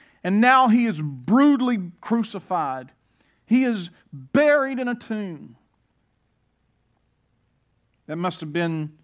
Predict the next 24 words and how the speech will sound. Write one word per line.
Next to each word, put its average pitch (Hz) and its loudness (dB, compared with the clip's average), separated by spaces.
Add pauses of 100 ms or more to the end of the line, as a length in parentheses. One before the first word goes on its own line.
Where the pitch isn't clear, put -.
(840)
distressing 170 -4
for 151 -8
the 147 -6
disciples. 147 -8
But 226 2
at 233 -2
the 247 -2
same 302 -2
time, 269 2 (280)
Jesus' 226 0
enemies 269 0
felt 277 0
the 247 -2 (100)
op-, 339 2 (120)
opposite 262 2
of 175 -2
that, 185 2
didn't 196 -4
they? 127 -2 (500)
They 285 2
felt 285 2 (200)
hopeful 302 2
and 262 -2
proud. 262 2